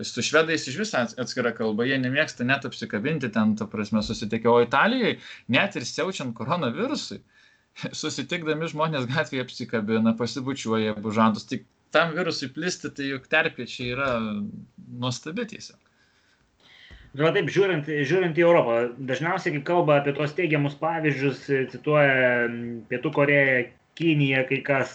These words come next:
Speaker 2: e, Taivaną, Japonija pradžioj citavo kaip, kaip, kaip s-, sėkmingo tvarkymosi atvejai
Speaker 1: Mhm.
Speaker 2: arba, prasme, nu, skirtingos, aišku, strategijos. E, kaip vat, e, tos sėkmės istorijos Europoje?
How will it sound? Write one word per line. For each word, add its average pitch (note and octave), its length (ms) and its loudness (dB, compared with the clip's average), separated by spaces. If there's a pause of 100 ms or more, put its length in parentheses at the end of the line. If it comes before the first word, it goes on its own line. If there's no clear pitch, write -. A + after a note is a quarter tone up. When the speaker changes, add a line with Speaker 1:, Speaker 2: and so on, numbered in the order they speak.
Speaker 2:
e, C3 340 0
Taivaną, C#3+ 580 4 (680)
Japonija D3 500 2
pradžioj C#3+ 380 4
citavo C3+ 600 2
kaip, C3 240 -2
kaip, C#3 240 -4
kaip C#3 220 -4
s-, B2+ 420 -8
sėkmingo C3+ 540 -2
tvarkymosi C#3 720 -2
atvejai C3 480 2
Speaker 1:
Mhm. B2+ 100 4
Speaker 2:
arba, A#2+ 220 2
prasme, B2 300 -4
nu, C3 220 -4
skirtingos, C#3+ 520 0
aišku, C3 180 -2
strategijos. C#3+ 560 0 (600)
E, A#2+ 340 -2 (300)
kaip G#3+ 260 0
vat, E3+ 240 -2
e, D#3 480 -2 (180)
tos D3+ 240 -2
sėkmės D#3 420 -2
istorijos D3+ 540 0 (120)
Europoje? C3+ 680 2